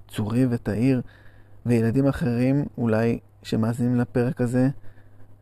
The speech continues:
גם סבלו מההתקפה של חמאס. אם אתם רוצים לספר לי מה קרה לכם בשמחת תורה, אני ממש ממש אשמח.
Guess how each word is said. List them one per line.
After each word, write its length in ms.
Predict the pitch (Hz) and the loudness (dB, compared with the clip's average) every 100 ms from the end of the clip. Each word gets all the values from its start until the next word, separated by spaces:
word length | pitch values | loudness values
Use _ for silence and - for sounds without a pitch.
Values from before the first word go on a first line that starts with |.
| 123 | 0
גם 360 | 127 139 156 151 - - - - - - | 2 2 0 -2 -6 -18 -20 -20 -20 -14
סבלו 380 | - 131 127 135 | 0 0 2 2
מההתקפה 520 | 127 120 - 123 120 | 2 0 -2 -2 -2
של 140 | 143 | -2
חמאס. 500 | 120 117 110 - - - - - - - - - - - - - - - | -2 -2 -2 -4 -8 -16 -20 -20 -20 -20 -20 -20 -20 -20 -18 -16 -8 -4
אם 100 | 175 | -2
אתם 160 | 113 | -2
רוצים 240 | 110 117 135 | -2 0 -2
לספר 500 | 135 110 - 127 117 | 0 -4 0 2 2
לי 200 | 98 - - | -2 -6 -6
מה 240 | 113 113 | -2 -2
קרה 400 | 110 110 107 113 | -2 -4 -2 -2
לכם 320 | 107 - 104 | -2 -4 -4
בשמחת 460 | 101 - 110 - 113 | -4 -4 -6 -4 -4
תורה, 400 | - 101 107 120 175 - - - | -4 -4 0 -2 -2 -8 -20 -12
אני 360 | 151 107 113 120 170 | -6 -2 0 -2 -4
ממש 420 | 151 98 120 - | -6 -2 -2 -4
ממש 280 | - 110 139 | -4 -4 -6
אשמח. 520 | - 113 101 - | -8 -4 -6 -6